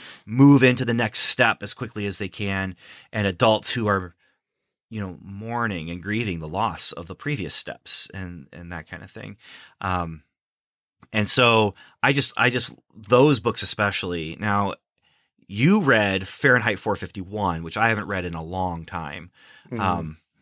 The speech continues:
Speaker 1: and that one didn't s-, hit you well, <laughs> did it?
Speaker 2: So, yeah.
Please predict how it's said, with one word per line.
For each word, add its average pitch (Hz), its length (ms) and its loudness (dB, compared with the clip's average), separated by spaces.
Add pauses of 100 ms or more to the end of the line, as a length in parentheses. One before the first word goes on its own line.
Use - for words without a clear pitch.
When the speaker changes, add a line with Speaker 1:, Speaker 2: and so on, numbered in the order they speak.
(260)
Speaker 1:
and 95 240 -8 (120)
that 117 240 4
one 101 260 -2 (240)
didn't 95 340 -6 (600)
s-, - 580 -12
hit - 220 -8
you 82 100 -8
well, 78 300 -10 (140)
<laughs> - 160 -20 (420)
did 92 200 -8
it? 127 160 -8 (800)
Speaker 2:
So, 160 540 6 (160)
yeah. 104 500 0